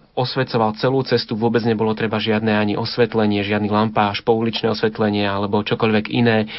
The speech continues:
bolo vidno a bola taká dobrá zima, že sneh vržďal pod nohami. No a to bolo presne to, že ideme na polnočnú svätú omšu, pripomíname si narodenie Spasiteľa, Vianoce, má to všetky tie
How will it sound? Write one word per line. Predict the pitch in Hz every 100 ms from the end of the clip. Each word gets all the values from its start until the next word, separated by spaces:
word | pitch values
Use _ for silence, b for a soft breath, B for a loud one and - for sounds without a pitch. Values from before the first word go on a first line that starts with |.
| B B
bolo | 107 101
vidno | 104 110 113 107 107 B B B -
a | 107 98 98 98
bola | - 104 107 98
taká | - 104 98
dobrá | 101 143 139 110
zima, | 107 110 117 120 B B
že | 113 107
sneh | - 113 113 107
vržďal | 120 113 123 113 110 98 95
pod | 110
nohami. | 107 98 92 92 B B B 107
No |
a | 95
to | 110
bolo | 117 107
presne | 101 107 - 104
to, | - 98 B B B
že | 101 104 98 -
ideme | 127 117 117
na | 107
polnočnú | 120 123 123 - 110
svätú | - 110 113
omšu, | 113 139 - 175 214 - _ _ _
pripomíname | 120 113 117 113 110 107
si | 107
narodenie | 104 107 110 107
Spasiteľa, | 95 113 110 135 113 107
Vianoce, | 110 123 127 - 110 107 B
má | - 107
to | 107
všetky | - 120 - -
tie | 113